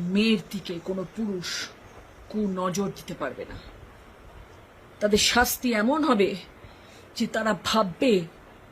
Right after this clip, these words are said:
যে আমরা কি করেছি, কি করব, ভাববে যেটা আমরা করব কিনা। এই রকম শাস্তি হওয়া উচিত। সেই শাস্তি যতদিন না হবে,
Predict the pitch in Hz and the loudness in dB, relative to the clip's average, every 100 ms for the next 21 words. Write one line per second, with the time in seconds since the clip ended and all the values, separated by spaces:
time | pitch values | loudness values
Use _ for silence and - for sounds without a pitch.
0 | - - - - 196 190 - - 208 - | -20 -20 -10 -8 -6 -6 -8 -12 -12 -10
1 | 214 233 - - - - 247 - 240 214 | -10 -6 -6 -6 -12 -8 -6 2 2 2
2 | 208 170 - - 233 202 165 - 311 220 | 0 -10 -12 2 4 4 0 0 6 6
3 | 156 - - - - - - - 208 202 | 4 -6 -20 -20 -20 -20 -20 -10 -6 -2
4 | 190 190 196 190 175 170 247 180 175 - | -2 -2 -2 -4 -4 -10 -12 -14 -16 -20
5 | - - - - - - - - 233 262 | -20 -20 -20 -20 -20 -20 -20 -6 4 6
6 | 269 254 220 - 226 - 226 190 185 180 | 6 4 2 4 0 0 0 4 4 4
7 | 175 190 - - - - - - - - | 0 -10 -12 -18 -20 -20 -20 -20 -20 -16
8 | - - 220 - 220 - 233 - 220 226 | -6 -2 0 2 2 0 0 2 4 4
9 | 247 269 233 190 185 | 6 4 4 0 -2